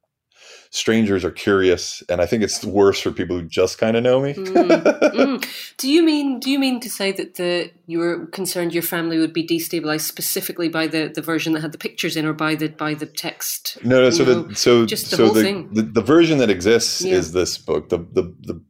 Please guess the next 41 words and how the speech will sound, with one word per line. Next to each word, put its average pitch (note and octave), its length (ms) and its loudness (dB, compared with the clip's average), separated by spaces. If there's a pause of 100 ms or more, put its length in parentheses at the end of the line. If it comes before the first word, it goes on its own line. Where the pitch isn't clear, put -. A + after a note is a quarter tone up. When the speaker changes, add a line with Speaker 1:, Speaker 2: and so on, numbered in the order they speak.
(100)
Speaker 1:
one B2 240 2
with A2 220 0 (140)
pictures G#2+ 500 0
Speaker 2:
Was - 80 -4
Speaker 1:
doesn't E2+ 220 0
Speaker 2:
it - 20 -8
Speaker 1:
exist. - 300 -4
Speaker 2:
early? G2+ 60 -2
Speaker 1:
That, F#2 280 2
that A2 180 6
is G#2 140 4
Speaker 2:
No. G#2+ 80 2
Speaker 1:
on G2+ 80 0
an F#2+ 100 -2
alternative A2+ 560 2
timeline. E2 500 0
Speaker 2:
Mm. F3+ 640 -8
Speaker 1:
So A2 100 -2
they B2+ 120 4
never B2+ 160 4
saw G2 160 2
that. E2 80 2
They, G#2+ 300 4
and G#2+ 200 4
they A#2 80 4
only B2 180 4
saw A2+ 200 4
it D#2+ 80 -2
published A#2+ 380 2
because F2+ 240 -2 (120)
I A2+ 60 0
definitely F#2+ 360 2
don't E2+ 140 0
want D#2+ 140 -2
people's - 260 -6
<laughs> - 60 -6
opinions G#2+ 460 -4
until - 240 -4
it's - 100 -6
published. G2+ 480 -2
Speaker 2:
Sure. - 500 -8